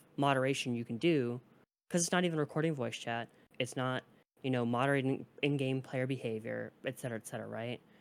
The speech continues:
It's the most basic form, and it's like, and that's bringing back to what you were saying about, uh, Valorant having the opt-in word filter and learning, and them being able to learn from what words players are filtering out,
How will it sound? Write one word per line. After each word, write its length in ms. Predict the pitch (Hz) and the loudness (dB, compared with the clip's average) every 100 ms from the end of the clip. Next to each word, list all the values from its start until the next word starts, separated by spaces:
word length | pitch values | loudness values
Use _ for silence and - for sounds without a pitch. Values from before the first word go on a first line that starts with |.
| _ _ | _ _
It's 200 | 160 156 | 2 2
the 60 | - | 2
most 240 | 160 147 | 4 4
basic 280 | - 139 127 | 4 4 2
form, 200 | - 131 | -6 -4
and 100 | 117 | -4
it's 180 | 127 - | -4 0
like, 220 | 147 - - - _ _ _ _ _ | -2 -2 -14 -20 _ _ _ _ _
and 160 | 180 170 | 6 8
that's 200 | 190 - - - 160 | 6 4 -8 -12 4
bringing 280 | 175 165 147 | 6 6 4
back 180 | 143 - | 2 0
to 300 | - 143 131 | 0 0 2
what 120 | 135 | 0
you 100 | 135 | -2
were 40 | |
saying 240 | 131 143 131 | -2 -2 -2
about, 380 | 123 120 117 - - | 0 0 -2 -6 -8
uh, 200 | 131 123 | -4 -2
Valorant 520 | 110 135 170 156 131 - | 0 2 4 2 -2 -8
having 400 | - 143 127 123 | -8 -6 -4 -2
the 420 | 123 120 113 113 - - - | -2 -2 -2 -4 -8 -16 -2
opt-in 460 | 143 143 - 135 123 | 2 2 0 -2 2
word 200 | 139 151 | 2 2
filter 500 | 143 131 131 117 - - | -2 -2 -2 -2 -2 -2
and 140 | 131 | 0
learning, 400 | 120 139 131 120 - | 2 2 0 -2 -6
and 280 | 131 123 113 | -2 -2 0
them 200 | 139 135 | 0 0
being 200 | 139 127 | 0 -2
able 200 | 123 123 | -2 -4
to 120 | - | -6
learn 340 | 117 135 147 131 | -2 0 0 0
from 200 | 127 117 | -2 0
what 160 | 127 - - | -2 -2 -4
words 400 | 131 131 127 127 | 0 0 -2 -6
players 400 | - 123 117 123 | -8 -6 -4 -4
are 60 | |
filtering 480 | 131 120 - 123 123 | -4 -6 -6 -6 -4
out, 360 | 160 123 - | -4 -6 -8